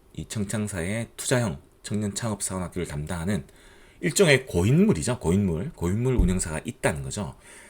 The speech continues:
자, 이들로부터 투자를 확보를 해놓으시면은, 예, 내년에 청창사 도전할 때도 상당히 도움이, 예, 되실 겁니다.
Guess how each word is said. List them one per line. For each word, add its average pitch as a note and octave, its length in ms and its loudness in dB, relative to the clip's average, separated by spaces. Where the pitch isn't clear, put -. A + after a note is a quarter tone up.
자, - 240 -12
이들로부터 G#2+ 880 -6
투자를 G#2+ 540 -4
확보를 - 380 -6
해놓으시면은, G2 640 -4
예, C2 200 -8
내년에 F#2+ 840 -2
청창사 G2+ 540 -6
도전할 E2 340 -6
때도 F#2 280 2
상당히 G2+ 580 -4
도움이, F#2 580 -4
예, - 280 -18
되실 G#2 400 -8
겁니다. B1+ 480 -14